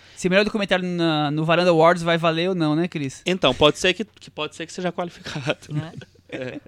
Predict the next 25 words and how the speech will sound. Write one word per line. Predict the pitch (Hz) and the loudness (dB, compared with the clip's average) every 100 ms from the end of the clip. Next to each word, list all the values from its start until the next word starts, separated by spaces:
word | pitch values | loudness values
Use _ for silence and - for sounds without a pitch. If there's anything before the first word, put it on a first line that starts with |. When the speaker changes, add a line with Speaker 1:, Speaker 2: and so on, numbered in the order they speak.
| - - _ 190 - - - - - - - | -20 -20 _ -16 -16 -18 -18 -20 -20 -20 -6
Speaker 2:
E | 151 165 170 170 165 165 160 156 151 156 - | -2 0 2 2 2 2 2 2 0 -2 2
é | 226 | 4
isso. | 302 208 - | 6 2 2
Então, | 185 214 220 | 0 2 2
é, | 165 180 | 2 0
em | 175 | 0
documentário | 196 208 190 208 214 | 0 0 0 0 0
foi, | 247 214 | -2 -6
foi, | 180 - 185 | -6 -6 -4
foi | 180 | -2
essa | 175 208 | -2 -2
a | 185 | -4
principal | 196 180 185 | -4 -4 -2
mudança. | 190 190 139 117 - 110 - - - | -2 -2 -2 -2 -4 -8 -8 -14 4
Outras | 226 311 262 | 4 6 0
mudanças | 202 165 170 214 208 175 | 0 0 0 0 0 -4
acontecem | 170 170 175 165 190 | -4 -2 -2 -2 -6
na | |
ca-, | 170 180 | -6 -10
categoria | - 160 156 170 165 165 | -6 -4 -2 0 2 0
de | 151 147 139 | 0 -2 -2
trilha | - 220 | 2 2
sonora | 220 190 190 | 2 2 0
e | |
canção, | 196 202 - 185 170 185 262 | 0 -4 -2 -2 0 0 -4